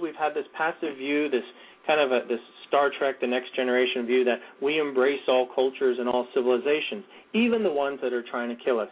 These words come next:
And you know what? We deserve to die if that's the way we're gonna look at things,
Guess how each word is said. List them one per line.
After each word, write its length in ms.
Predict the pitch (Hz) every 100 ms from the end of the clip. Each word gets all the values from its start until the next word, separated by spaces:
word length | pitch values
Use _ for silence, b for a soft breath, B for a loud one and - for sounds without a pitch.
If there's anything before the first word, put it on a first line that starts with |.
| -
And 100 | 127
you 80 | 143
know 100 | 151
what? 280 | 175 214 B B B -
We 100 | 135
deserve 360 | 139 156 165
to 100 | 160
die 300 | 151 220 175
if 120 | 127 123
that's 200 | 143 151 -
the 80 | 135
way 180 | 131
we're 140 | 123 120
gonna 180 | 120 123
look 200 | 190 120
at 120 | -
things, 180 | 104